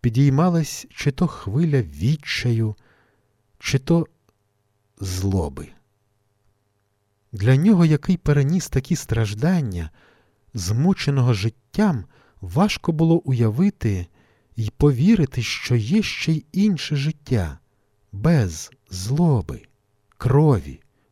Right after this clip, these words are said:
болю й страждань. Життя в злагоді, мирі і любові. Він не щувся й сам, як, слухаючи незнайомців,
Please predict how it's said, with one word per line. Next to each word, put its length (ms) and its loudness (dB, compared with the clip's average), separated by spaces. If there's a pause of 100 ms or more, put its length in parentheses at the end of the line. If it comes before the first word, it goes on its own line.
болю 480 4
й 80 2
страждань. 800 -2 (1040)
Життя 760 2
в 120 -12
злагоді, 840 -2 (500)
мирі 580 0 (380)
і 120 0
любові. 640 -2 (3250)
Він 360 2
не 100 2
щувся 560 -2
й 80 0
сам, 480 -2 (480)
як, 240 2
слухаючи 680 2
незнайомців, 840 2